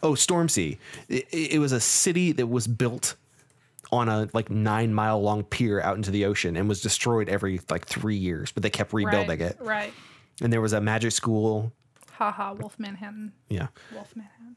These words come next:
Speaker 1: Um,
Speaker 2: It's, it's funny. Shut up.
Speaker 1: There was, there was a magic school. There's basically a Hogwarts, but it was the Bob Sapp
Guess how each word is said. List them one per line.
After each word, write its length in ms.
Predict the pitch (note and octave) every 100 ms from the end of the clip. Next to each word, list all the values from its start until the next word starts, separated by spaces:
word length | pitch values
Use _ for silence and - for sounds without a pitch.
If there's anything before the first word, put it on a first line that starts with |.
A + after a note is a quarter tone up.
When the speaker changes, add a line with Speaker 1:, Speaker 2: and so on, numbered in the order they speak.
| _ B2
Speaker 1:
Um, 280 | A2 G2+ G2
Speaker 2:
It's, 180 | -
it's 200 | D#4 F4 -
funny. 640 | - - G#4+ G#4 G4 B3+
Shut 320 | C3+ F4+ E4+
up. 200 | E4+ D#4+
Speaker 1:
There 140 | B2 B2
was, 300 | B2 A#2+ -
there 240 | A#2+ A#2
was 80 | A2
a 40 |
magic 280 | G#2 G#2 G2+
school. 200 | - A#2
There's 140 | G2+ G#2+
basically 320 | A2+ A2 A#2+
a 20 |
Hogwarts, 500 | G2 G#2+ G2+ G#2 -
but 100 | A2
it 60 | F#2+
was 160 | G2+ -
the 120 | A2
Bob 280 | F#2+ G2 G2+
Sapp 280 | G#2+ G2+